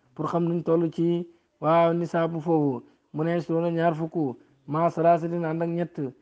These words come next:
wa nisfin, ak genn wàll, wa nisfu subu'i usrin, ak genn wàllu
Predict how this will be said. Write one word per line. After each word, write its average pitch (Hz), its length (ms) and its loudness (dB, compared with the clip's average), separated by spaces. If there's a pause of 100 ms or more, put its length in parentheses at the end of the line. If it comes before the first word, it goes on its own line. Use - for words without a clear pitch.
(240)
wa 147 140 0
nisfin, 165 300 -2
ak 165 120 0
genn 147 180 2
wàll, 143 400 0 (320)
wa 151 140 2
nisfu 170 300 -2
subu'i 170 340 -2
usrin, 170 560 -2 (420)
ak 165 180 0 (220)
genn 170 220 2
wàllu 170 540 2